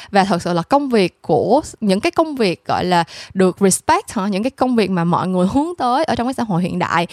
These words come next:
đều là những cái công việc mang cái tính individuality rất là cao. Tức là bạn sẽ muốn trở thành giám đốc, bạn sẽ muốn trở thành luật sư, bạn sẽ muốn trở thành những cái,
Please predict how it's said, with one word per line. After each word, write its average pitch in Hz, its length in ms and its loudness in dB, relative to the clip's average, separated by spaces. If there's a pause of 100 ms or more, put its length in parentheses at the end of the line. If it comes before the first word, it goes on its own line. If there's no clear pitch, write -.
(200)
đều 214 200 6
là 180 80 2
những 175 160 -4
cái 262 80 -4
công 247 220 0
việc 180 140 0
mang 220 300 0
cái 269 120 -4
tính 277 360 -2 (120)
individuality 226 840 0
rất 269 100 0
là 294 120 2
cao. 208 420 2 (360)
Tức 302 100 2
là 220 400 2 (360)
bạn 180 240 -2
sẽ 196 140 -2
muốn 262 200 0
trở - 100 -2
thành 208 220 -4
giám 247 240 -2
đốc, 415 220 2
bạn 165 160 -6
sẽ 208 120 -6
muốn 294 200 -4
trở - 140 -4
thành 196 300 -4 (260)
luật 185 160 0
sư, 285 340 4
bạn 165 180 0
sẽ 240 140 -4
muốn 294 200 -4
trở - 120 -6
thành 190 380 -8
những 180 200 -4
cái, 320 180 -4